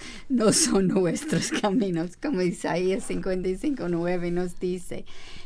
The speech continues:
Nuestra obligación es seguir sus huellas y no hacer las cosas en nuestra forma. Él tiene un plan. Su plan es perfecto. Y la sabiduría de Dios es incomparable,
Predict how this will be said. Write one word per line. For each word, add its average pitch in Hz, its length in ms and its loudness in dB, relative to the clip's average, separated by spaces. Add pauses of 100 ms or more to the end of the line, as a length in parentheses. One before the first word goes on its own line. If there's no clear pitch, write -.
(140)
Nuestra 247 720 2
obligación 233 680 0
es 202 140 -4
seguir 214 460 -4
sus - 800 0
huellas 135 800 -4
y 202 140 0
no 190 240 0
hacer 233 340 0
las 226 240 -2
cosas 151 480 -8
en 190 80 -6
nuestra 135 600 -6
forma. 107 680 -12 (560)
Él 254 200 0
tiene 302 280 4
un 302 120 6
plan. - 360 -2 (320)
Su 262 240 -6
plan 262 260 4
es 302 140 0
perfecto. - 640 -10 (280)
Y 233 140 0
la 233 140 4
sabiduría 262 1080 0 (140)
de 294 120 6
Dios 185 500 0
es 302 160 -4
incomparable, 262 840 0